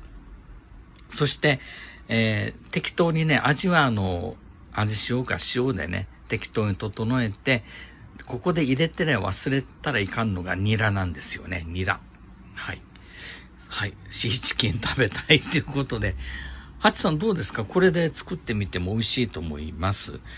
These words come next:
あとね、小さい頃は、小さい頃はあの、品そば。品そばも皆さんとこあります？品そば。なんか差別用語だって言ってリベラルのね、人たちが怒りそうなんですけど、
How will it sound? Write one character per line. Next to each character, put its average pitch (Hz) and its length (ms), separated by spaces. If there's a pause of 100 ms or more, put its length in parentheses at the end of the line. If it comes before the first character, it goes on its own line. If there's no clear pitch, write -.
(440)
あ 147 80
と 160 120
ね、 127 160
小 190 260
さ - 180
い - 80
頃 92 400
は、 101 340 (680)
小 170 180
さ 180 180
い 170 60
頃 104 260
は 82 120
あ 82 40
の、 82 280
品 175 380
そ - 180
ば。 113 220 (720)
品 196 280
そ 190 160
ば 160 140
も 151 320
皆 139 200
さ 117 140
ん 87 80
と - 80
こ - 120
あ 92 60
り 101 120
ま 110 140
す？ - 300 (120)
品 95 340
そ - 180
ば。 - 220 (680)
な 123 100
ん 117 40
か 110 100
差 - 220
別 160 260
用 180 200
語 151 120
だ 123 160
っ 110 40
て - 80
言 - 100
っ - 20
て 92 160
リ 110 140
ベ 120 100
ラ 117 160
ル 101 60
の 90 160
ね、 92 160
人 - 180
た 92 160
ち - 120
が 85 60
怒 90 220
り 104 80
そ 120 160
う 113 60
な 80 100
ん - 100
で - 80
す - 140
け - 120
ど、 90 280